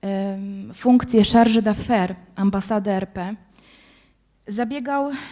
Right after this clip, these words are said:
e, o to, aby oszczędnie dysponować funduszami, ponieważ, tak jak wspomniałam, budżet był bardzo ograniczony. Zabiegał również o to, aby P C K zacisnęło jak największą,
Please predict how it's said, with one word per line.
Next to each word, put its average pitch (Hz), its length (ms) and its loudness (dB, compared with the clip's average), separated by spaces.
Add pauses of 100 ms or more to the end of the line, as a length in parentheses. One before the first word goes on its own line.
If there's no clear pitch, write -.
e, 240 240 0
o 254 120 -4
to, 233 220 -8
aby 226 460 -6 (300)
oszczędnie 208 720 6 (380)
dysponować 226 640 0
funduszami, 208 600 -4
ponieważ, 208 560 -8
tak - 180 -14
jak 214 120 -12
wspomniałam, 214 480 -4
budżet 202 420 -8
był 202 300 -8 (180)
bardzo 196 520 0
ograniczony. 185 760 -10 (760)
Zabiegał 277 520 4
również 262 420 6
o 269 180 4
to, 214 260 2
aby 214 460 4 (380)
P 240 120 4
C 240 180 0
K 226 260 0
zacisnęło 208 880 0 (160)
jak 220 240 0
największą, 226 840 4